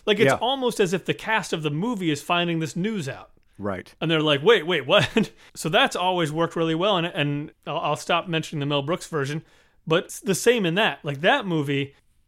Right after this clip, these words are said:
Speaker 1: that movie should really be watched for its ending,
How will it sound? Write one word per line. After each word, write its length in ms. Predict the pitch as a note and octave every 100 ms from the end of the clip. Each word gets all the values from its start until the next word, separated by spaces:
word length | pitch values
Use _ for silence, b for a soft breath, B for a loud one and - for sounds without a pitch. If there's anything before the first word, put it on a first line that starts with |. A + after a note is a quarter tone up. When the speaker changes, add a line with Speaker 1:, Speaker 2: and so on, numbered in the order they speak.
| -
Speaker 1:
that 280 | D#3 A#3+ A#3
movie 220 | G3+ D#3
should 220 | - D3
really 300 | D3 A3+ G3+
be 120 | D#3+
watched 420 | D3 D3 C#3 - -
for 240 | G3+ G3
its 160 | D3 -
ending, 400 | C#3 B2+ -